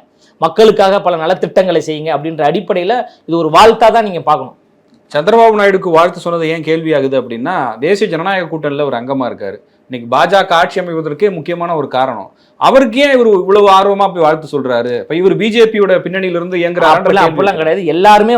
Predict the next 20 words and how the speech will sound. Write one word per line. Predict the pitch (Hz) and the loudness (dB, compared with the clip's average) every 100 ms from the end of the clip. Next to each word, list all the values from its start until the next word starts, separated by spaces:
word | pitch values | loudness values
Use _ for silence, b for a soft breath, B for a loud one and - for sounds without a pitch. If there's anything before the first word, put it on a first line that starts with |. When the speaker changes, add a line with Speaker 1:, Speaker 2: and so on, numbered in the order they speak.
| 185 | 2
Speaker 1:
வாழ்த்துக்கள் | 185 180 175 151 | 0 -4 -6 -6
சொல்லியிருக்கிறாங்க. | 151 135 139 123 135 | -8 -6 -6 -8 -10
இந்தியா | 180 180 202 196 | -4 0 0 0
கூட்டணியில் | 196 196 185 185 | -2 -2 -2 -4
இருக்கின்ற | 175 160 175 165 170 | -6 -6 -8 0 0
அரசியல் | 165 - 185 | 0 -4 -4
கட்சி | 170 160 156 | -4 -2 0
தலைவர்களும் | 165 175 175 185 196 151 | 2 2 0 -4 -6 -4
கூட | 160 247 285 - _ _ _ | 2 2 2 -6 _ _ _
ஐயா | 165 170 165 | 2 2 0
சந்திரபாபு | 170 185 180 175 160 | -2 0 2 0 0
நாயுடு | 160 160 | 0 0
அவர்களுக்கு | 156 151 160 190 160 | 0 0 -2 0 0
வாழ்த்துக்கள் | 160 156 165 160 | 0 -4 -6 -6
சொல்லியிருக்கிறாங்க, | 156 156 147 160 240 - | -6 -4 -2 -2 -2 0
பவன் | 170 180 165 | 0 0 -2
கல்யாண் | 160 160 | -4 -4
அவர்களுக்கும் | 156 151 151 175 | -4 -4 -4 -4
வாழ்த்துக்கள் | 156 156 143 131 | -4 -4 -10 -10
சொல்லியிருக்காங்க. | 135 120 117 | -10 -10 -14